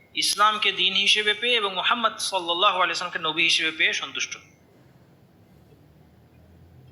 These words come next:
এই প্রশ্নের উত্তর দেওয়ার পর ফেরেশতারা তাকে জিজ্ঞেস করেন, "ওয়া মা ইলমুকা, তোমার দলিল কি? তুমি কিভাবে জানলে এগুলো?" ফায়াকুল, সে বলে, "কারাতু কিতাবাল্লাহ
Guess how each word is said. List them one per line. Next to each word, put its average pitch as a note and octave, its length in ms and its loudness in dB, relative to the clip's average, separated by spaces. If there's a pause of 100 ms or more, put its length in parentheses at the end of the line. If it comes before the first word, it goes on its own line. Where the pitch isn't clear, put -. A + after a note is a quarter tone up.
(1300)
এই B3 140 4
প্রশ্নের B3+ 320 4
উত্তর D#4+ 160 2
দেওয়ার G3 280 4
পর B3 240 2
ফেরেশতারা A3+ 400 2
তাকে A#3 180 2
জিজ্ঞেস G3+ 300 0
করেন, A#3+ 140 2
"ওয়া A#3 100 4
মা C#4+ 180 6
ইলমুকা, A3+ 840 4
তোমার G#3 280 0
দলিল G#3+ 360 2
কি? F3 180 -10
তুমি G#3 140 -14
কিভাবে A#3 300 0
জানলে C#3+ 340 2
এগুলো?" B2+ 280 -10 (840)
ফায়াকুল, E3+ 480 0
সে - 220 4
বলে, D#3+ 380 0
"কারাতু F#3 480 2
কিতাবাল্লাহ C#3+ 1120 0